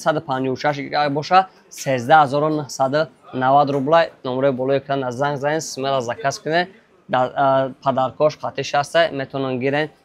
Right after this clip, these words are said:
истифода барен. Боқияматон дар барори кор қатиш шумо буд Сайфулло Динаев дар канали Сайф Мобайл. Подписатсия карданро фаромӯш накунед. Видеоро гирен, максимална хеле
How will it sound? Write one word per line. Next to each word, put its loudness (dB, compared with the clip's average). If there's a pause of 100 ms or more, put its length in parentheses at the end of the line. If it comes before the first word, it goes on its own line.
(160)
истифода 0
барен. -2 (320)
Боқияматон 0
дар 4
барори 2
кор 2 (280)
қатиш -2
шумо -4
буд -4
Сайфулло -2
Динаев 2 (260)
дар 2
канали -2
Сайф 0
Мобайл. 4 (280)
Подписатсия -4
карданро -4
фаромӯш -12
накунед. -6 (260)
Видеоро 0
гирен, -2
максимална -2
хеле -6